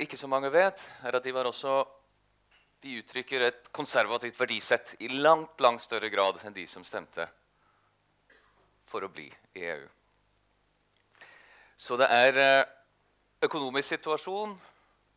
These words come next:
utdannelsesbakgrunn, og også et slags samfunnssyn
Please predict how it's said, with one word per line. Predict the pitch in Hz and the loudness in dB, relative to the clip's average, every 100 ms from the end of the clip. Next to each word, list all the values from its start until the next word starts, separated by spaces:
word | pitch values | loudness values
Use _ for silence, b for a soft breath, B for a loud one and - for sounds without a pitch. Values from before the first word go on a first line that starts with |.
| _ _ _ | _ _ _
utdannelsesbakgrunn, | 139 - 131 131 143 127 131 127 151 160 170 - b b - | -14 -6 -6 -6 -14 -6 -2 -2 -2 -8 -10 -20 b b -10
og | 131 117 | -6 -4
også | - 143 143 131 | -2 4 6 6
et | |
slags | - 127 - | 6 4 6
samfunnssyn | 151 110 101 95 131 123 101 | 2 2 -10 -10 -8 -8 -10